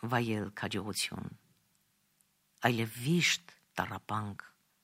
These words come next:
ձախորդություն և դժվարություն։ Մեր կյանքի ճանապարհին միշտ վարդեր չեն փռված, այլև փշեր, մացառներ, քարեր, որ հաճախ արյունատում են ոտքերն ու ձեռքերը։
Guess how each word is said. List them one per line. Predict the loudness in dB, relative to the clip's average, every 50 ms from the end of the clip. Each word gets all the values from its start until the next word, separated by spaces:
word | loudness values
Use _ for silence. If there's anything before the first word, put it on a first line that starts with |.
| _ _ _ _ _ _ _ _ _
ձախորդություն | 4 6 6 6 6 2 -2 0 -2 -2 0 2 4 4 4
և | 4 0 -4 -4
դժվարություն։ | -4 -4 -2 -2 -4 -6 -6 -6 -6 -6 -6 -6 -10 -12 _ _ _ _ _ _ _ _ _ _ _ _ _ _ _ -20 -20 -20 -20 -20 -20 -20 _ _ _ _ _ _ _ _ _ _
Մեր | 8 8 8 10
կյանքի | 10 8 8 10 8 6
ճանապարհին | 6 8 8 8 6 6 6 6 6 6 6 6 8
միշտ | 6 6 6 6 4
վարդեր | 2 2 2 0 -2 -2 -2 2
չեն | 2 4 4 4 0 0
փռված, | -2 -4 -4 -4 -4 -4 -4 -4 -2 -2 -2 -2 -2 -4 _ _ _ _ _ _ _ 2
այլև | 2 4 4 0 -2 -4
փշեր, | 0 4 6 8 8 6 4 0 -4 -6 -6 -4
մացառներ, | -4 0 0 0 0 0 -4 -4 -4 -4 -4 -4 -4 -6 -6
քարեր, | _ -2 -2 -2 -2 -2 -6 -6 -4 -4 -4 -4 -4 -8 _ _ _ _ _ _ _ _ _ _ _ _ _ _
որ | -2 0 0
հաճախ | 0 0 0 -2 -2 -4 -6 -14 -18 _ _ _ _ _ _ _ _ _
արյունատում | 4 4 4 2 -2 -2 -2 -4 -4 -4 -4 -2 -2 -2
են | -4 -6 -10 _ _ _ _ _ _
ոտքերն | -2 -2 -2 -4 -6 -8 -8 -6 -6 -8 -6
ու | -6
ձեռքերը։ | -6 -8 -8 -10 -12 -12 -12 -10 -12 -14 -18